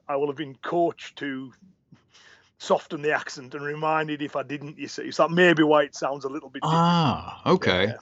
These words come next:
Speaker 2: Wow. Well, now I've never, I've never had that type of experience, but that you're being coached and, uh, making a professional D V D like that, was that, um,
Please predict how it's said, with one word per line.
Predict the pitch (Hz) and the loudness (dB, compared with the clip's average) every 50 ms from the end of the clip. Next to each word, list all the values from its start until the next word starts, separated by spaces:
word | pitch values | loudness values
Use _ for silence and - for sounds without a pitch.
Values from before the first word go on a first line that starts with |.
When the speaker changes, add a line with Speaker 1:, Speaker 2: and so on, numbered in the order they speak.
| - _ _ | -16 _ _
Speaker 2:
Wow. | - 135 147 143 107 101 | 2 6 6 6 6 4
Well, | 110 117 107 - - _ - - - - _ | 4 2 0 -2 -6 _ -20 -20 -20 -10 _
now | 110 113 123 139 | 2 2 4 4
I've | 139 | 2
never, | 139 127 127 113 92 | 2 0 0 0 0
I've | 113 117 117 | -2 -2 -2
never | 123 117 101 107 | -2 -2 -4 -4
had | 98 101 117 110 110 104 | -4 -4 -4 -4 -2 -2
that | 107 104 95 | -4 -6 -6
type | - - 110 107 - | -4 -4 -4 -4 -4
of | 101 90 92 | -6 -8 -8
experience, | 92 - - - 117 117 107 98 95 - | -12 -14 -8 -4 -4 -2 -2 -4 -4 -6
but | 95 98 | -4 -2
that | 107 107 101 - 120 | 0 -2 -2 -2 -4
you're | 113 107 101 | -4 -4 -4
being | 113 - - 110 107 101 95 92 | -6 -4 -2 -2 -2 -2 -4 -6
coached | - - 113 107 98 - - - | -2 -2 0 0 -2 -4 -8 -8
and, | 95 90 90 90 90 - _ _ | -8 -8 -8 -10 -14 -16 _ _
uh, | - 85 80 67 | -10 -8 -8 -8
making | 71 90 101 101 98 - - | -6 -4 -4 -4 -4 -6 -8
a | 95 | -10
professional | 98 - - 104 101 98 - 98 98 | -10 -2 0 0 0 2 0 -2 -2
D | 98 98 | -2 -4
V | 95 98 98 | -4 -4 -4
D | 90 104 104 98 | -2 -2 -2 0
like | 98 98 98 90 | 0 -2 0 2
that, | 110 104 92 98 | 2 0 0 2
was | 104 110 104 92 | 0 0 2 4
that, | - 123 135 135 117 - - _ - - - - - - - - _ | 4 4 4 4 2 -2 -8 _ -20 -20 -20 -20 -20 -20 -20 -14 _
um, | - 95 92 87 71 62 71 - 113 | -4 -4 -4 -4 -4 -6 -10 -12 -12